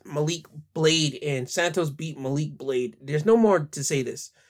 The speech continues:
Santos, well, this was an enhancement match for Santos Escobar to let people know that Santos is back in N X T. After this, Legado del Fantasma members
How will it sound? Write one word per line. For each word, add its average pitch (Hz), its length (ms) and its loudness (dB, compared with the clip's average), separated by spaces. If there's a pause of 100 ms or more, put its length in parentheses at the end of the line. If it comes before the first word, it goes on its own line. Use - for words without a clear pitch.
(220)
Santos, 196 640 4
well, 147 160 -4
this 202 200 4
was 160 140 4
an 139 120 2
enhancement 165 460 0
match 151 200 2
for 147 80 -10
Santos 151 400 0
Escobar 143 380 0
to 131 60 -4
let 135 160 -2
people 156 200 -4
know 135 180 -2
that 123 200 -4
Santos 131 520 -4
is 131 140 -12
back 127 300 -10
in 120 100 -14
N 139 140 -6
X 113 220 -8
T. 139 320 -14 (680)
After 165 300 0
this, 196 320 4 (240)
Legado 160 340 6
del 160 140 4
Fantasma 175 500 4
members 160 460 2